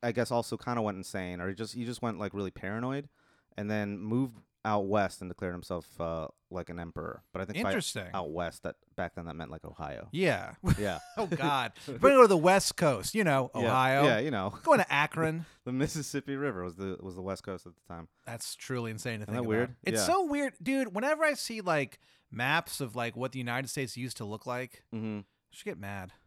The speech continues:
Speaker 1: Yeah, 'cause it looks, it looks kinda stupid, 'cause, like,
Speaker 2: It doesn't look like, it looks like a blob.
Speaker 1: Yeah, and, like, s-, there's inconsistencies and shit, and, like, I don't know.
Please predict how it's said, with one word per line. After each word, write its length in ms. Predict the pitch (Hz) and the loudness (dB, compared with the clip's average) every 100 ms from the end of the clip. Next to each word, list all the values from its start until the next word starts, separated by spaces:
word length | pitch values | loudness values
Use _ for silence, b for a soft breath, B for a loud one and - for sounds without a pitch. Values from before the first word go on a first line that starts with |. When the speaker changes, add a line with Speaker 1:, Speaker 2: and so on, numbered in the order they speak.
| _ _ _ _ _ | _ _ _ _ _
Speaker 1:
Yeah, 300 | 113 131 120 | 2 4 4
'cause 160 | 101 110 | 0 -6
it 80 | 117 | -4
looks, 380 | 139 - - - | -4 -6 -10 -6
it 100 | 120 | -4
looks 200 | 147 - | -4 -4
kinda 220 | 160 143 | -4 -4
stupid, 540 | - 127 127 90 78 - | -4 -2 -2 -2 -6 -6
'cause, 200 | 101 101 | -6 -4
like, 300 | 95 - _ _ _ _ - | -6 -8 _ _ _ _ -16
Speaker 2:
It 140 | 135 | -10
doesn't 320 | 151 147 160 | -6 -6 -2
look 140 | 143 143 | -4 -2
like, 80 | 147 | 0
it 40 | |
looks 100 | 156 | 0
like 100 | 160 | 0
a 40 | 135 | -2
blob. 680 | 104 120 120 123 101 98 - _ _ _ _ _ - | 0 4 6 6 4 -2 -12 _ _ _ _ _ 0
Speaker 1:
Yeah, 300 | 131 143 135 | 6 8 6
and, 120 | 127 | 2
like, 140 | 123 | -2
s-, 80 | - | -4
there's 260 | 120 117 127 | -2 -2 0
inconsistencies 800 | 127 104 - 123 127 120 127 120 | -4 -6 -4 -4 -4 -4 -4 -4
and 100 | 117 | -4
shit, 320 | 127 123 120 | 0 2 0
and, 160 | 98 92 | -4 -6
like, 200 | 90 - - _ | -6 -8 -20 _
I 120 | 117 113 | -2 0
don't 100 | 90 | -2
know. 160 | 73 | -8